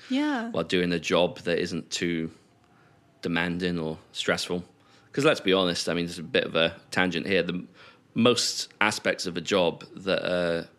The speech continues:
Speaker 2: stressful are the political and bureaucratic ones,
Speaker 1: Yeah.
Speaker 2: as opposed to the actual elements of the job itself, right? So,
Speaker 1: Yeah.
Speaker 2: and I kind of feel like a post-, sometimes I think to myself, "It'd be great to be a postman," 'cause it's just, I just wouldn't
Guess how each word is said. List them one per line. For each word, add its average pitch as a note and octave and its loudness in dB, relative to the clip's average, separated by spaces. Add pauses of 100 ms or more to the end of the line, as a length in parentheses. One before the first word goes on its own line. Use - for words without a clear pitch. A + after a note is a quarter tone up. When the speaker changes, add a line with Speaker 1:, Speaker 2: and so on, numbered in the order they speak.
(320)
Speaker 2:
stressful F2 0
are F2 0
the E2+ -4
political F2 0
and E2+ -8
bureaucratic E2 -2
ones, E2 -8 (100)
Speaker 1:
Yeah. A#3 0
Speaker 2:
as - -2
opposed F#2 0
to - -8
the F2 0
actual E2+ 0
elements D#2+ 0
of D2 -12
the - -12
job - -2
itself, - -6
right? E2 -6 (140)
So, - -2
Speaker 1:
Yeah. G#3+ -2
Speaker 2:
and A3 -12 (300)
I F#2+ -4
kind G2 2
of - -8
feel F#2 2
like D#2 -4
a - -6
post-, - -2
sometimes C3+ 4
I F2 -4
think G2 0
to - -6
myself, G2+ -2
"It'd - -20
be - -8
great G3 0
to - -6
be F#2+ -6
a F#2 -12
postman," - -6
'cause - -6
it's - -4
just, - -2 (520)
I G#2 -8
just - -4 (180)
wouldn't F#3 4